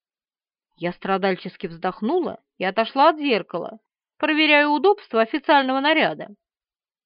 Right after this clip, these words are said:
А ничего, платье хоть и длинное, но с глубокими разрезами по бокам, из которых выглядывают серебристые свободные шальвары,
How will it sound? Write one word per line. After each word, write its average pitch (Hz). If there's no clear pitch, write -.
А 214
ничего, 196
платье 214
хоть 214
и 208
длинное, 214
но 294
с 254
глубокими 294
разрезами 226
по 214
бокам, 202
из 196
которых 285
выглядывают 226
серебристые 220
свободные 262
шальвары, 277